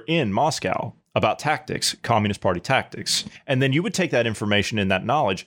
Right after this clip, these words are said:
back to the United States. And you would carry that message within your propaganda and within your party cell.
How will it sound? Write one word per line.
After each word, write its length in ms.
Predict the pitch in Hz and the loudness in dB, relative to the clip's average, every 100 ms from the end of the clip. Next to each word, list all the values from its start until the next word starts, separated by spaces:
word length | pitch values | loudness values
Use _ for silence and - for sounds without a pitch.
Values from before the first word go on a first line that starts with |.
| - | -16
back 640 | 101 135 143 95 - - - _ | -2 0 0 -2 -6 -10 -10 _
to 100 | - | -2
the 100 | 107 | 0
United 360 | 101 95 90 - | 2 2 0 -2
States. 640 | - - - - - - - _ - | -2 0 0 0 -2 -2 -8 _ -2
And 120 | 117 | 2
you 120 | 131 | 0
would 120 | 127 | -2
carry 280 | - 113 110 | -2 0 2
that 160 | 104 117 | 0 0
message 340 | 101 120 104 | 0 0 -2
within 400 | 120 117 104 120 | 0 0 0 0
your 140 | 110 | 0
propaganda 680 | 98 95 90 98 95 92 104 | 0 0 0 0 2 2 2
and 140 | 117 101 | 2 0
within 260 | 101 101 | 2 0
your 80 | 98 | 0
party 280 | - 92 87 | 0 -2 -2
cell. 460 | - 175 - - | 0 0 0 -4